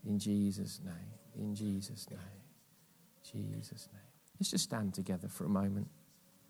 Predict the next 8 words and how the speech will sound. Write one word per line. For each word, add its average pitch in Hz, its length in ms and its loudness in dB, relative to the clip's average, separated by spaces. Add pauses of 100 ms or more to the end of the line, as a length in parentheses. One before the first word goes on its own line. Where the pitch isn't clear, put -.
(3000)
We'll 104 80 0
play 110 200 10
another 101 240 12
song 113 360 12
in 95 80 12
a 92 40 10
minute. 101 220 8 (1000)
Um, 110 500 12